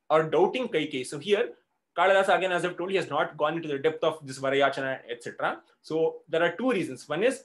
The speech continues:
probably because Kaikeyi might have already indicated that she wants Bharata to be the king. So that Shanka. So this old age is telling that because of the doubt that he has about Kaikeyi, it is whispering. Or secondly, when Dasharatha married Kaikeyi, he would have promised his father that, her father that,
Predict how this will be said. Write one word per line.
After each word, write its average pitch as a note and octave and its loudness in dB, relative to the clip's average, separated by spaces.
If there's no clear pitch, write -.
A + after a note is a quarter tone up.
probably F#3 0
because G3 0
Kaikeyi F#3 0
might E3 -2
have E3 2
already D#3 -4
indicated F3 0
that F3 2
she D#3+ -8
wants C#3+ -2
Bharata C3+ 0
to C#3 -12
be C#3 -2
the C3 -2
king. F3+ -12
So F#3+ -2
that E3 0
Shanka. C#3 -4
So C3+ -4
this C3+ -8
old E3+ 2
age G3+ 6
is G3 -4
telling E3 -4
that - 0
because F3+ 2
of E3+ -4
the F#3 -6
doubt F#3+ 4
that E3+ -2
he F3 -6
has D#3 4
about D#3+ -2
Kaikeyi, D3+ -6
it D#3+ -8
is - -8
whispering. D3+ -8
Or D3+ 0
secondly, G#3 -4
when D#3+ -4
Dasharatha F#3 0
married F3 2
Kaikeyi, F3+ -4
he A3 -6
would E3+ 0
have D#3 -8
promised F3 -2
his G3 -4
father C#3+ 0
that, C4+ -2
her G3 4
father D#3 0
that, - 0